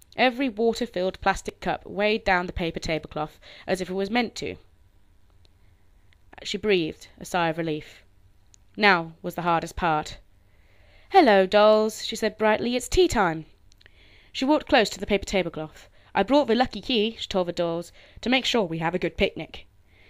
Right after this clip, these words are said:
And then, as carefully as she could, she leaned over and gently placed the key on the tablecloth. She was still holding to the string.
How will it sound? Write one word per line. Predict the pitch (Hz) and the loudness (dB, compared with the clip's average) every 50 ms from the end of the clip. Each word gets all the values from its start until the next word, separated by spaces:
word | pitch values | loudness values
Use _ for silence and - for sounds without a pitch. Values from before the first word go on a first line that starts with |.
| - _ _ | -20 _ _
And | - 196 190 208 | -4 -2 2 4
then, | 220 196 175 190 | 4 4 4 2
as | 202 196 - | -2 -4 0
carefully | - 226 220 208 - 196 | 4 4 4 4 2 -2
as | 190 | -6
she | - - | -6 -8
could, | - - - 151 147 156 156 - - | -8 -6 -4 -4 -4 -4 -6 -8 -10
she | - - 220 | -8 -6 -2
leaned | 208 214 226 226 214 226 | 0 0 0 0 2 2
over | 233 226 190 160 151 151 | 2 2 2 0 -2 -4
and | 151 160 | -6 -2
gently | - 202 220 - - 226 254 | 0 0 0 -2 -4 -8 -6
placed | 240 - 208 196 190 - - | -4 -2 -2 -2 -2 -4 -10
the | - | -12
key | - - 190 175 170 | -8 -6 -6 -4 -6
on | 165 | -6
the | 170 175 | -4 0
tablecloth. | - 196 185 175 170 - - 147 143 - - - - - _ _ _ _ - _ _ - - - - - - | 2 2 2 0 -2 -6 -8 -8 -8 -10 -14 -20 -20 -20 _ _ _ _ -20 _ _ -20 -20 -20 -20 -16 -8
She | - - | -4 -2
was | 269 262 - | 0 0 0
still | - - 320 240 208 190 - | 2 4 4 4 4 2 -2
holding | - 240 233 220 196 185 175 | 0 2 2 2 2 0 -2
to | - 190 | -2 -6
the | 180 175 | -6 -6
string. | 170 - - - 208 170 147 143 | -8 -8 -4 -2 -2 -2 -2 -4